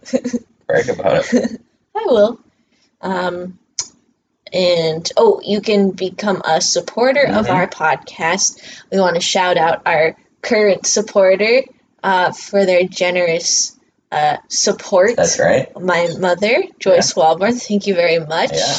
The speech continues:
Speaker 1: Uh, if you support us, we will shout you out on here too. And we are going to figure out, uh, some things that we will give our supporters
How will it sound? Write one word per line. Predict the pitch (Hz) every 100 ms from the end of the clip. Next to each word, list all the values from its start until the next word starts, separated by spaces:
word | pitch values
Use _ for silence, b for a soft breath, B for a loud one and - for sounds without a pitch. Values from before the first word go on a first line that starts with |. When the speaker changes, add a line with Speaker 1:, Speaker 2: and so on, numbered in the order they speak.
| - B B B 185
Speaker 1:
Uh, | 190 190 -
if | 202 208 226
you | 220 220 208 208 -
support | - 214 - 226 -
us, | 214 208 -
we | 220 240
will | 240
shout | 254 - 302 254
you | 294 294
out | 294 277
on | 277 269
here | 294 285
too. | - 359 254 - B B
And | 220 214
we | 233 247
are | 254
going | 240 254 262
to | 247
figure | - 233 214 214
out, | 214 220 - b b b -
uh, | 185 180 175 165 -
some | - 214 208
things | 214 202 196 -
that | 165
we | 180 175
will | 170
give | 165 151
our | 147
supporters | - 170 - 143 131 131 135 -